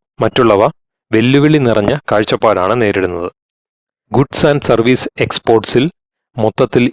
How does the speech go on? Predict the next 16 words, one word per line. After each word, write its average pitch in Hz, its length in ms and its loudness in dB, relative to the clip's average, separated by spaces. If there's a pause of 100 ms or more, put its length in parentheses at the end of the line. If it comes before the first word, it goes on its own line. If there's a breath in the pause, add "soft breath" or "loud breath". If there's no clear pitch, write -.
ഇടിവുണ്ടാകാത്ത 123 1000 0 (320)
യൂറോപ്പിലെ 117 460 0
ഏക 117 420 0
രാജ്യമെന്ന 113 540 0
അംഗീകാരം 104 600 0 (420)
അയർലൻഡിന് 113 560 2
ലഭിച്ചു. 98 300 -2 (1400)
ഏറ്റവും 151 500 2
പുതിയ 131 240 2
കണക്കുകൾ 117 420 0
പ്രകാരം 104 520 0 (240)
പാൻഡമിക് 147 560 -2
അൺഎംപ്ലോയ്മെന്റ് 127 760 2
പേയ്മെന്റ് 107 400 0 (400)
അവകാശപ്പെടുന്നവരുടെ 110 840 2
എണ്ണത്തിൽ 104 480 -2